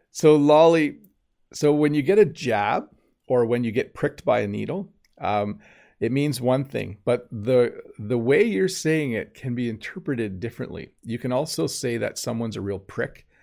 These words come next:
and it's a way of saying that they're not a nice person. So your comment could be read two different ways. There's no pricks in the chat today. That's right. There's no people being mean.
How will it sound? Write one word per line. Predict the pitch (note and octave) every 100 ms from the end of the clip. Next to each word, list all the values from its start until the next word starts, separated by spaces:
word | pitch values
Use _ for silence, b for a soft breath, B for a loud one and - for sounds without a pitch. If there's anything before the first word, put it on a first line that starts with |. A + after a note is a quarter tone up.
| b b b b
and | G#2+
it's | A2 -
a |
way | A2+ A#2+ B2+
of | A2+
saying | - A#2+ A#2
that | A2 G#2
they're | G#2+ G#2
not | G2+ G#2 G#2+ -
a | G#2
nice | F#2+ G2 -
person. | - - - F#2 - -
So | C3+
your | C#3 C#3
comment | C#3 C#3+ D#3+ E3+ D3 -
could | D3+ B2
be | B2
read | G#2+ A#2+ A#2 G2+ - -
two | C3+
different | A#2+ G#2 - -
ways. | F#2+ D3+ C3+ b b b _ _ -
There's | A2+
no | C3+ C3
pricks | - A#2 -
in | A#2+
the | A2
chat | - D3 G#2 -
today. | - F2 F#2+ _ _ _ -
That's | F#2+ -
right. | F#2+ -
There's | G#2+ G#2+
no | B2 B2
people | A#2+ C3+ B2+ A2+
being | F2+ G2 F#2+ F2+ F#2
mean. | F#2 G2